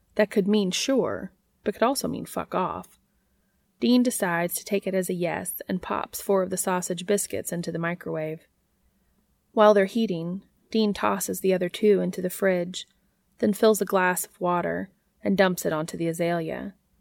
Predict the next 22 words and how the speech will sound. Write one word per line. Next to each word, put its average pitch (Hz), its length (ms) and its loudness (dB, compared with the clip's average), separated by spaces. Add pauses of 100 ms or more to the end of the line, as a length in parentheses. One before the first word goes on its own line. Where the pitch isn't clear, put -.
(600)
He 240 120 4
feels 247 360 2
kind 185 200 -2
of 175 80 -4
silly 190 420 -2
doing 180 320 -2
it. - 260 -12 (760)
It 214 160 0
still 226 340 2
looks - 360 2
close - 300 0
to - 120 -10
death. 170 320 -4 (800)
Most 196 280 4
of 185 80 0
its 180 160 0
leaves 180 360 0
are 170 80 -2
more 175 200 0
brown 175 420 0
than 160 160 -8
green, 175 500 -4